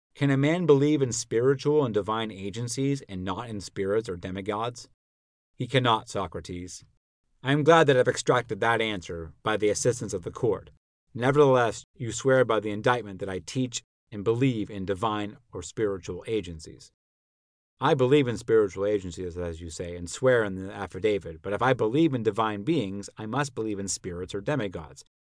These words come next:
Is that not true? Yes, that is true, for I may assume that your silence gives assent to that.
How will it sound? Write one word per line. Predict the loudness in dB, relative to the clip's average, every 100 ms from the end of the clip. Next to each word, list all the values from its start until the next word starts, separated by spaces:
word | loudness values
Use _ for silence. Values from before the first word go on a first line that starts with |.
| _
Is | -4
that | -2 -2
not | -2 -4
true? | -2 0 0 -4 _ _ _ _ _ 0
Yes, | 2 2
that | 2 -2
is | -2
true, | -6 -8 -10
for | _ -4
I |
may | -2 -2 -2
assume | -2 -4 0 0
that | 0 -2
your | 0 -2
silence | 0 0 0 -4 -6
gives | -2 -2
assent | -2 -2 -2 -2
to | -8
that. | -12 -16